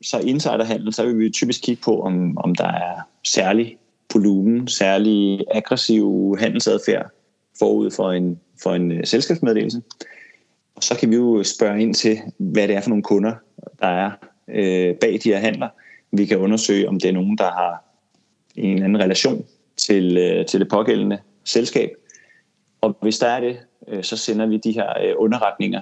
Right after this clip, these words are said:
til, øh, Finanstilsynet, som vurderer sagen yderligere, og som kan foretage en politianmeldelse af forholdet, hvis, hvis det når så langt.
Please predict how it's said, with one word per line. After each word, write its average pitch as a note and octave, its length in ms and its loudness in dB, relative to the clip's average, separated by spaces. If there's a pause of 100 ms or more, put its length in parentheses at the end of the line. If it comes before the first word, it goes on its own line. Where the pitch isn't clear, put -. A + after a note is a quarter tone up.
til, F2 340 0
øh, E2 140 -2
Finanstilsynet, G#2+ 720 0 (500)
som G2+ 240 2
vurderer G#2+ 340 2
sagen G#2 500 -2
yderligere, B2+ 460 2 (840)
og C#3 80 0
som D3+ 180 -2
kan A2 400 0
foretage A2 320 0
en G#2 60 -4
politianmeldelse G#2 840 -2 (200)
af - 440 -2
forholdet, F2+ 380 0
hvis, F2+ 240 -4 (120)
hvis F#2+ 160 -2
det F#2 320 2
når F#2 160 2
så - 140 0
langt. - 340 -8